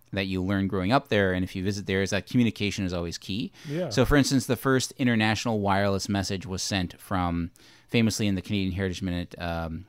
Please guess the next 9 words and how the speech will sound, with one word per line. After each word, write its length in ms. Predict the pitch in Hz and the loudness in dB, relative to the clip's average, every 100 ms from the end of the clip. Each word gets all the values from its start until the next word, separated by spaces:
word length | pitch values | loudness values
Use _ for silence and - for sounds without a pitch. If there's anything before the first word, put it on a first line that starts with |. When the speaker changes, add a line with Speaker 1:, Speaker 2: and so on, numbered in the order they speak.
| - - | -18 -6
Speaker 1:
Marconi 640 | 95 90 113 104 98 87 - - - - | -4 -2 -2 0 0 -2 -6 -20 -20 -10
sent 360 | - 117 107 | -4 -2 -2
a 100 | 107 98 | -2 -2
wireless 500 | 95 95 104 101 107 | 0 0 0 -2 -4
message 400 | 95 - 92 - - | -4 -4 -6 -8 -4
all 140 | 101 | -2
the 60 | 101 | -2
way 220 | 95 92 | -2 -2
from, 500 | - 98 87 85 | -4 -6 -4 -4